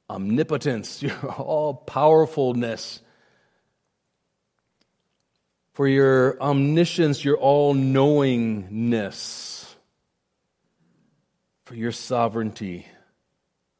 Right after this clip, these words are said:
for your miraculous powers, for your providence. And Father, I pray that this whole concept will be new and fresh for us in our own personal lives.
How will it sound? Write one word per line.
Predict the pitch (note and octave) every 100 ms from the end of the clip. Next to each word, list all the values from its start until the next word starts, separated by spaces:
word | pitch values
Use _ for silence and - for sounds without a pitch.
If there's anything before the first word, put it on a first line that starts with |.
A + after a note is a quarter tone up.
| _ _ _ _ _ _
for | -
your | G#2+
miraculous | G2+ A2 A#2+ C3+ C#3 - C#3 A#2 -
powers, | - A#2 A#2+ A#2 A2 A2 - - - - _ _ _ _ _ _ _ _
for | -
your | B2 A#2
providence. | - A2 G#2 G2 G2 - - - - - - _ _ _ _ _ _ _ _ _ _ _ _ _ _ _ _ _ -
And | -
Father, | C3+ C#3 C3+ C3
I | C3
pray | C3 - C#3+ C3+ B2+ B2
that | A#2 A#2+ - - - -
this | B2 C#3+ -
whole | - D#3 D3+
concept | C#3+ - C#3 C#3+ C#3 - C#3+ A#2+
will | A#2+
be | A2 A#2+ A#2+ A#2
new | A2+ A#2+ C3+ D3+ C#3+ C#3
and | A#2+ A2
fresh | - C#3+ B2+ -
for | - B2+
us | C3 -
in | B2
our | A2+
own | A2+ B2+ C3
personal | A#2 C#3 B2 - A#2+ G#2+
lives. | G#2 G2+ G#2 G2+ - -